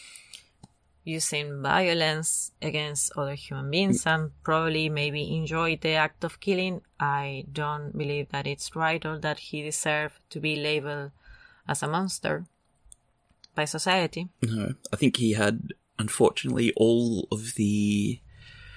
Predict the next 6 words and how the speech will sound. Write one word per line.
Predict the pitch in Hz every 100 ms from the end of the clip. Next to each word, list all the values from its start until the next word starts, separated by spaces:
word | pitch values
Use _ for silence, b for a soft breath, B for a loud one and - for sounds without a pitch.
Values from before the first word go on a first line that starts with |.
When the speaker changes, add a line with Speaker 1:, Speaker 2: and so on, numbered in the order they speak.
| B B - -
Speaker 2:
contributing | 110 104 127 110 107 104 101 107
factors | - - 127 - - 139 139 143 -
that | 110 107 - _ _ _ _ _ -
under | 117 113 113 110 113 127 -
the | - - - -
circumstances | - 113 - 113 - 117 - - 120 107 - - -